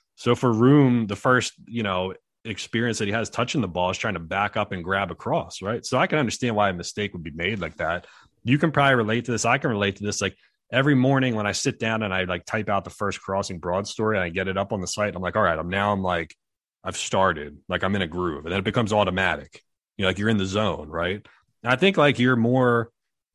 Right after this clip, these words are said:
y-, you know, those howlers, those errors probably are more likely to occur, like, early on when, before you've, like, had a real touch, before you've settled into the, I mean, they're under pressure right away because it was, like,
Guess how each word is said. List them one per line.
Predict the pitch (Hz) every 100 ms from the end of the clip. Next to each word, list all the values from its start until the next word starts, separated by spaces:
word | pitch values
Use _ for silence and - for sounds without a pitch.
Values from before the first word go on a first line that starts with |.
| _ _ _ -
y-, | 123
you | 139 123
know, | 98 95 85
those | 110 123 120
howlers, | - 117 143 110 101
those | 107
errors | 95 104 127 92 -
probably | 101 107 98 104 95
are | 95
more | 95 101
likely | 90 92 98 107
to | 90 80
occur, | - 120 107 92
like, | 87
early | 87 104 98 82
on | 104 117 87
when, | 87
before | 87 - 101
you've, | 104 95 87
like, | 90
had | 95 98
a | 87
real | 87 104
touch, | 95 - 104 -
before | - -
you've | 98 82
settled | - 98 92
into | 90 117
the, | 110
I | 131
mean, | 131
they're | 156 147
under | 135
pressure | - 139 131 101
right | 95 98
away | 90 190 - - _ _ _ _
because | 104 117 110
it |
was, | 101
like, | 101 90